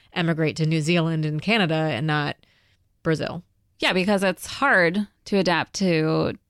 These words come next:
Speaker 2: different culture, different language. I found this, uh, article in the New York Times with this reporter who moved her entire family to Japan for her job.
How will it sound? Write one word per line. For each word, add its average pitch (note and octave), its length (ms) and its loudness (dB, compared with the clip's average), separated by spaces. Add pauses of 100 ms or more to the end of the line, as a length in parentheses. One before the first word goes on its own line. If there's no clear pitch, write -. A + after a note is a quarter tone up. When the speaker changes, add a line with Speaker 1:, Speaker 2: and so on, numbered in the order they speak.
(220)
Speaker 2:
different E3+ 240 -4
culture, A#3+ 260 0
different E3+ 280 -4
language. G#3 400 2
I F#3+ 120 -2
found G#3 280 -2
this, B3 200 -2 (140)
uh, E3+ 220 2
article F#3+ 300 2
in F#3 80 0
the F3+ 80 0
New F3+ 120 0
York E3+ 240 0
Times F3 560 0
with F#3 120 -4
this F3 320 -2
reporter G#3 380 -2
who F#3 200 2
moved F3+ 280 2
her C4 100 0
entire A3 300 0
family E3+ 340 0
to D#3+ 160 -6
Japan - 680 -6
for E3+ 140 -4
her E3 120 -2
job. D#3 260 -4